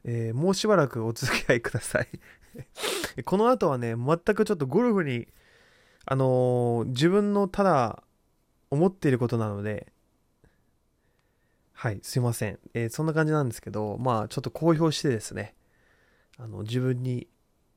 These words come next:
どんどんこう、刺激を与えない、与えたいなと思ってるんですけど、えっと、これね、ちょっとね、いろんな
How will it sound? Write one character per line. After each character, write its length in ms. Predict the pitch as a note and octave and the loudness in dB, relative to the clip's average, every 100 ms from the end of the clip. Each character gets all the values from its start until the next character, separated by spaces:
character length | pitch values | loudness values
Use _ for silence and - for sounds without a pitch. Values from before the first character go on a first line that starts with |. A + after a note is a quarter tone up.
| _ _ _ _ _ _ _ | _ _ _ _ _ _ _
ど 160 | B2+ B2 | -4 -2
ん 60 | |
ど 120 | A#2 G2+ | -4 -8
ん 100 | F2+ | -14
こ 460 | - - - - | -16 -16 -16 -20
う、 40 | - - _ _ _ _ _ _ _ _ _ _ _ _ _ _ _ _ _ _ _ _ _ _ _ _ | -20 -20 _ _ _ _ _ _ _ _ _ _ _ _ _ _ _ _ _ _ _ _ _ _ _ _
刺 260 | - - C#3+ | -8 -4 -2
激 180 | C3 C#3 | 0 0
を 60 | |
与 160 | C3 C#3+ | 0 0
え 80 | C#3+ | 0
な 140 | B2+ | 0
い、 80 | B2 | -2
与 280 | B2+ - C3+ | -4 -2 0
え 60 | |
た 120 | C3+ C#3 | 2 0
い 80 | |
な 100 | A2+ | -2
と 120 | G2 G#2 | -6 -10
思 100 | A2 | -10
っ 40 | |
て 140 | - - | -12 -14
る 60 | |
ん 40 | - | -14
で 60 | |
す 60 | - | -8
け 100 | A#2+ | 0
ど、 200 | C#3 A#2+ _ _ _ _ _ _ _ _ _ _ - - | 0 0 _ _ _ _ _ _ _ _ _ _ -20 -16
え 40 | |
っ 40 | |
と、 580 | - G#2+ G2+ G2+ G2+ G#2+ - _ _ _ - - - - - - - - - - - - - _ - | -8 -6 -6 -10 -12 -14 -20 _ _ _ -20 -20 -18 -18 -18 -18 -18 -18 -18 -18 -20 -20 -20 _ -10
こ 180 | - | 0
れ 140 | F#3 G#3+ | 2 4
ね、 880 | G#3+ F#3 D#3+ C#3 C3 B2+ A#2+ A#2 A2+ - _ _ _ _ _ _ _ _ _ _ _ - C3+ - | 4 4 4 2 2 2 0 0 -4 -12 _ _ _ _ _ _ _ _ _ _ _ -16 -16 -6
ち 100 | - | -2
ょ 40 | |
っ 20 | G3 | 0
と 160 | D3 | 0
ね、 140 | C3 - | -2 -2
い 140 | F3+ | 0
ろ 120 | F3+ | 2
ん 140 | G3 | 2
な 100 | G3+ | 4